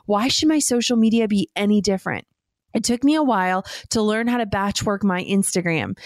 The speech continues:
but now I can say that I dream up an entire month's worth of Instagram content in just a handful of hours. That's right, no digging, searching, or feeling rushed to post.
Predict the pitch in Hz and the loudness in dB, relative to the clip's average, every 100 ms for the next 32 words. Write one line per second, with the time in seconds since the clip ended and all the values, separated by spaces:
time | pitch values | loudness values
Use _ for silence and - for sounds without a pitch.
0 | - - 220 208 220 285 262 254 226 - | -10 -2 0 0 0 0 0 0 0 0
1 | 208 202 208 190 - 196 226 262 202 202 | 2 2 0 -2 -2 -2 -2 -2 0 2
2 | 214 208 196 - 190 190 220 247 294 233 | 4 2 0 -2 -2 -2 -2 0 2 0
3 | 208 - 202 196 202 196 196 190 190 180 | 0 -2 -2 -2 -4 -2 -2 -2 -2 -2
4 | - 175 185 180 - 190 185 - 190 180 | -2 -2 -2 -4 0 0 0 0 0 2
5 | 180 175 175 170 165 175 175 165 80 - | 2 0 0 -2 -2 -2 0 0 0 -2
6 | - - - - - 208 233 202 165 196 | -6 -8 -14 -10 -6 -2 -2 -2 0 2
7 | 196 185 220 220 269 311 302 _ - 233 | 2 0 -2 0 0 0 -2 _ -4 -2
8 | 214 240 220 - 190 - 214 220 208 196 | 0 0 -2 -2 -2 -2 0 2 0 0
9 | - 196 202 175 - | -2 0 2 0 -2